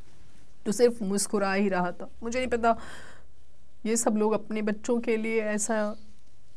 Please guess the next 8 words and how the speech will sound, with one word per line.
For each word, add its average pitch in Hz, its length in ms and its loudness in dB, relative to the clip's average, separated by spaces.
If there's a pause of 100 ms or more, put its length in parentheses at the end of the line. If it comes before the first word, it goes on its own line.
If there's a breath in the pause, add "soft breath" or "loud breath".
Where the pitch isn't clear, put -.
(220)
इमेजिन 214 380 4
करेंगे 240 380 0
क्या। 180 260 -2 (1040 soft breath)
उसके 302 200 -2
बाद 233 280 2
ये 233 120 2
हुआ 240 280 2
कि 277 340 -2